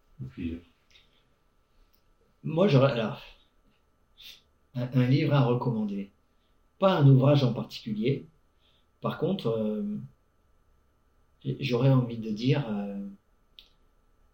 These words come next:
Speaker 2: allez dans toutes les rubriques, euh, dans toutes les rubriques, euh, possibles et inimaginables de la littérature. Euh, parce que, euh, moi, mes lectures sont,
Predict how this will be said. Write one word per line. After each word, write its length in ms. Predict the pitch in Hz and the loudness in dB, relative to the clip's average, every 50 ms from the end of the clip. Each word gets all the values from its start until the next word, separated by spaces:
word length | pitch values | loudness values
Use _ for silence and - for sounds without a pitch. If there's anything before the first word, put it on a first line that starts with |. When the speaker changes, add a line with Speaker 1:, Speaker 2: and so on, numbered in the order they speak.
| _ _ _ _ - | _ _ _ _ -4
Speaker 2:
allez 260 | 127 123 135 160 151 | 0 2 4 4 6
dans 120 | 135 127 127 | 4 4 2
toutes 220 | 127 - 139 143 | 2 -2 -4 0
les 80 | 151 131 | 0 2
rubriques, 480 | 127 127 127 113 123 139 135 135 - | 4 4 2 2 2 2 0 0 0
euh, 360 | 110 104 104 104 101 104 101 | -2 -2 -2 -2 -4 -6 -8
dans 120 | - 107 107 | -8 -8 -8
toutes 240 | - - 135 127 135 | -8 -6 -6 -2 0
les 80 | 147 | 0
rubriques, 560 | 135 120 127 123 - 123 131 131 127 - - | 2 2 2 0 0 -2 -4 -6 -6 -6 -4
euh, 320 | 113 104 104 104 101 98 98 - | -4 -4 -4 -4 -6 -8 -10 -8
possibles 380 | 131 123 - - 139 131 123 | -8 -8 -6 -4 -2 -2 -2
et 60 | 113 | -2
inimaginables 680 | 113 110 113 113 110 110 107 107 107 110 110 117 117 110 | -6 -8 -10 -10 -8 -6 -6 -6 -6 -8 -8 -6 -6 -4
de 60 | 107 | -4
la 160 | 107 104 104 | -4 -4 -6
littérature. 680 | 104 104 - - 117 98 101 101 - - 113 120 127 131 _ _ _ _ _ _ _ _ _ _ _ - - - _ _ _ _ - 104 | -8 -10 -10 -10 -8 -6 -6 -8 -8 -8 -8 -8 -10 -10 _ _ _ _ _ _ _ _ _ _ _ -20 -20 -20 _ _ _ _ -14 -12
Euh, 640 | 104 104 104 104 104 104 104 104 101 104 110 110 | -10 -10 -10 -10 -10 -10 -10 -8 -8 -8 -8 -8
parce 220 | - - 113 110 - | -8 -8 -10 -8 -6
que, 80 | - | -4
euh, 420 | 123 117 113 110 104 107 - 135 135 - - _ - - _ 139 127 - - - - | -2 -2 -2 -2 -4 -4 -4 -4 -6 -8 -10 _ -20 -20 _ -20 -20 -20 -20 -14 -10
moi, 100 | 120 120 | -6 -4
mes 140 | 120 117 110 | -2 0 0
lectures 360 | 110 113 110 - - 135 135 - | -2 -2 -4 -4 0 0 0 -2
sont, 420 | - 107 104 104 98 98 98 95 | -2 -6 -6 -6 -4 -6 -6 -8